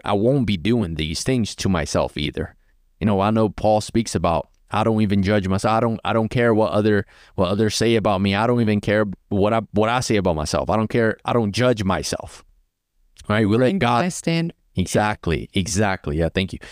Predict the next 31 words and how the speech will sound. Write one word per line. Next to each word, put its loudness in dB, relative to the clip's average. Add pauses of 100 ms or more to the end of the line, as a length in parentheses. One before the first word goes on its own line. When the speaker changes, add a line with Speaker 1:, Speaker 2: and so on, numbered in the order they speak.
(180)
Speaker 1:
We 0
let 0
God 0
be, 2
d-, -2 (120)
be 2
the 0
judge. -2 (800)
And 2
so, 2 (240)
anyways, 0
I 0
think 0
these 2
are 0
some -4
good 0
questions. -2
Speaker 2:
Unrealistic 0 (240)
expectations. -2 (220)
That 0
to 0
me 4
says, 0
like, -4
perfectionism. -2
<laughs> 2
I'm 2
like, -2
Speaker 1:
Mm. -2
Speaker 2:
"Oof, -2